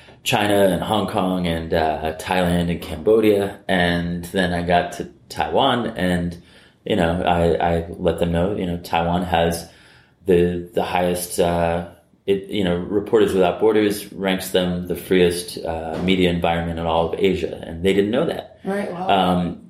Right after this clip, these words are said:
Speaker 1: but I was surprised. A few of the students, not all of them, uh, many of them didn't know who Zheng Nanrong was. You know, I put a, uh, I, I said, you know, like, you know, this, you didn't just become this free by accident. You know, you,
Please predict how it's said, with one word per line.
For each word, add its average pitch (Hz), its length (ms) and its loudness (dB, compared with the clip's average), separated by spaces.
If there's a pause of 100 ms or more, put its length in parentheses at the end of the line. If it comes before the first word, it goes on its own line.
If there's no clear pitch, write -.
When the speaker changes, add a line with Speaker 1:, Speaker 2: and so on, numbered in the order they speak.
Speaker 1:
but 104 680 0
I 98 120 2
was 127 240 2
surprised. 92 460 0
A - 80 2
few 135 240 0
of 110 80 0
the 107 60 0
students, 92 400 0
not 120 160 0
all 117 140 0
of 82 120 0
them, 76 320 -8
uh, 82 380 -6
many 110 260 2
of 95 80 2
them 92 180 0
didn't 98 260 2
know 82 180 2
who 92 200 -2 (180)
Zheng 90 200 0
Nanrong 87 380 2
was. 85 360 -4
You 85 80 -2
know, 82 100 0
I 85 80 2
put 87 220 2
a, 85 200 0 (520)
uh, 82 580 -6 (300)
I, 87 340 2
I 87 40 0
said, 107 300 0
you 87 60 -2
know, 85 200 0
like, 85 360 -4
you 90 120 -4
know, 80 140 -6
this, 90 300 -6
you 95 120 -4
didn't 117 240 2
just 101 200 -2
become 95 540 -2 (880)
this 101 200 2
free 95 420 2
by 87 200 0
accident. 85 600 0
You 85 80 -4
know, 85 160 -2
you, - 340 -6